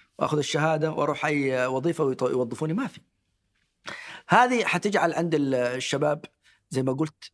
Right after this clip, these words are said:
آه، تركيز أو دافع للاستثمار في بناء ذاتك. هذه جيدة. و-، وستفرز لنا ال-، الجاد وغير الجاد، والمتميز وغير المتميز.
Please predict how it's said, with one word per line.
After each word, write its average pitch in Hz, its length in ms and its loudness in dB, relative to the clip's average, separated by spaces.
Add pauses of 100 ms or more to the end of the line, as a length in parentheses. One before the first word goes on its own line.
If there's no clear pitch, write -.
(320)
آه، 117 460 -2 (320)
تركيز 156 640 -2 (180)
أو 120 120 0
دافع 156 440 0 (560)
للاستثمار 165 1160 0
في 131 100 -2
بناء 123 220 -2
ذاتك. - 440 -12 (1120)
هذه 120 140 -6
جيدة. 143 440 -4 (920)
و-، 127 240 -2
وستفرز 147 580 0
لنا 151 400 -2 (480)
ال-، 123 240 0
الجاد 135 580 0
وغير 165 180 0
الجاد، 165 400 -4 (460)
والمتميز 127 540 -2
وغير 160 120 0
المتميز. - 560 -6